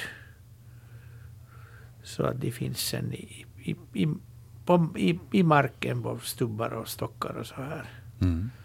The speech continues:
Speaker 1: De är roliga djur.
Speaker 2: Ja. Humlebagge. Och den, den påminner faktiskt om en humla, men,
Speaker 1: Ja.
Speaker 2: men där tar liksom likheterna slut sen, att den, den gör inte desto mera nytta. Eller vad man ska säga, jämfört med en humla.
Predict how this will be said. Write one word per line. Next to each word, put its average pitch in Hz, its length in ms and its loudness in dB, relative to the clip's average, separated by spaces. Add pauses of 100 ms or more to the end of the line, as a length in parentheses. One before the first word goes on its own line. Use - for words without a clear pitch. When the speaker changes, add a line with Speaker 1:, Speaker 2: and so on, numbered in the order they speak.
(1080)
Speaker 1:
De 175 200 10
är 160 60 12
roliga 131 360 6
djur. - 300 -2 (240)
Speaker 2:
Ja. 131 220 10 (580)
Humlebagge. 104 1300 10
Och 123 120 10
den, 131 260 12
den 123 360 6
påminner 110 360 8
faktiskt - 360 4
om 80 80 6
en 78 80 4
humla, 80 280 4
men, 85 140 6
Speaker 1:
Ja. 98 220 10
Speaker 2:
men 92 160 6
där 101 160 12
tar 87 180 10
liksom 85 260 4
likheterna 87 520 6
slut 87 320 4
sen, - 200 2
att 71 120 -2
den, 76 280 2
den 90 220 0
gör 82 200 6
inte - 160 2
desto - 220 0
mera 80 140 4
nytta. - 420 0 (1400)
Eller 76 140 6
vad 73 100 4
man 73 100 2
ska 80 240 4
säga, 76 300 0 (180)
jämfört 90 380 12
med 85 80 6
en 80 60 6
humla. 82 280 2